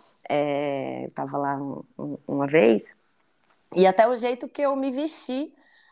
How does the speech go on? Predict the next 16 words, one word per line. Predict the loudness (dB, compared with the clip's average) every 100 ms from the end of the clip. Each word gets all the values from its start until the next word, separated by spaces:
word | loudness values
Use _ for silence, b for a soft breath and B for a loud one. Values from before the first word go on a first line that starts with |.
| _
é, | 0 0
foi | -2 -6
motivo | -6 -6 -8 -10 -8 -8
de | -4
uma | -4 -2
menina | -2 -4 -4
comentar | -6 -6 -4 -4 -2
e |
falar | -2
assim, | -4 -4 -6
"Nossa, | -4 -4 -6 -10
que | -14 -10
legal | -6 -8 -4 0 2 2 -2 -4 -12 _ _ _ _
que | -12
você, | -8 -10 -2 0 2 0 -4 b _
é", | -2 2 2 0 -2 -4